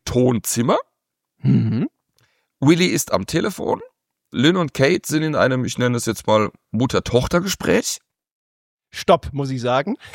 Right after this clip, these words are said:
Speaker 1: Ja.
Speaker 2: <laughs> Willy telefoniert mit Sir Winston Gesellschaftskleidung.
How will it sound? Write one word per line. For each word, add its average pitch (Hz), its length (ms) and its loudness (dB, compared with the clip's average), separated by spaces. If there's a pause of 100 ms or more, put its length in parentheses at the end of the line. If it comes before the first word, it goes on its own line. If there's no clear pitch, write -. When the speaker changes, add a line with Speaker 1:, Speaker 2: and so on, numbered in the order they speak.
(140)
Speaker 1:
Ja. 127 460 2
Speaker 2:
<laughs> - 1200 -20
Willy 208 240 0
telefoniert 220 600 2
mit 190 180 4
Sir 208 440 4
Winston 233 580 0
Gesellschaftskleidung. 147 1300 2